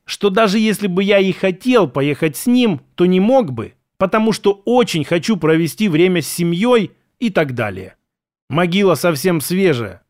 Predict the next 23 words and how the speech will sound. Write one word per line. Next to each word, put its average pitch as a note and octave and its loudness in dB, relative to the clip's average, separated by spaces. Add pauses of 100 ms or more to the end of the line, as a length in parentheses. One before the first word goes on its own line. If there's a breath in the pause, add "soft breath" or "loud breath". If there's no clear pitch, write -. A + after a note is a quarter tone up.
(160)
хмуро F3 2
спросил D#3+ 0
я F3+ 0 (260 soft breath)
молчавшего E3 0
все E3 -2
это D#3 0
время D#3 0
Арсения. C3 -6 (520)
"Когда F#3+ 2
ее G#3+ 4
убили-то?" E3+ -2 (540)
"Месяц F#3+ -4
назад", E3 2 (260)
с C3+ -10
готовностью E3+ 2
ответил D3+ -2
он. A2+ -8 (500)
"Пф, - -8
прошел G#3+ 4
месяц", G#3+ 0 (120)
начал D#3+ 0
было D#3 2
я. B2+ -2